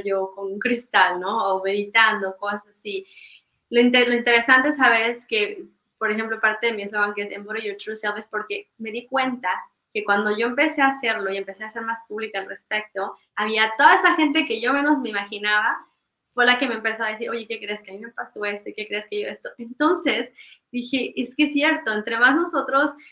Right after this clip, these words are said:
seamos nosotros mismos, ayudamos a que las personas también hagan lo mismo, ¿no? Y podamos estar más en, más en paz". Entonces, ahora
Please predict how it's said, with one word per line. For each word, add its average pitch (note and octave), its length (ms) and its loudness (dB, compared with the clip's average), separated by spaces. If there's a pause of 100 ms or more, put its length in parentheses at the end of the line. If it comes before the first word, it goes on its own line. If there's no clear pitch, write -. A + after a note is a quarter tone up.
(140)
seamos C#4+ 340 2
nosotros B3+ 500 -2
mismos, A3+ 440 -8
ayudamos A#3 580 -2
a D4+ 100 -2
que A3 100 -6
las G3+ 220 -8
personas G#3 600 -6
también G3 420 -12 (640)
hagan F#3 300 -6
lo G#3 80 -8
mismo, - 520 -8 (140)
¿no? G#3 200 -2
Y C#4+ 160 0
podamos G3+ 460 -6
estar G#3 340 -2
más A3+ 380 0 (300)
en, A3+ 140 -6
más A#3 240 2
en A#3+ 140 -4
paz". B3 240 4
Entonces, A#3 460 -6
ahora A3+ 420 2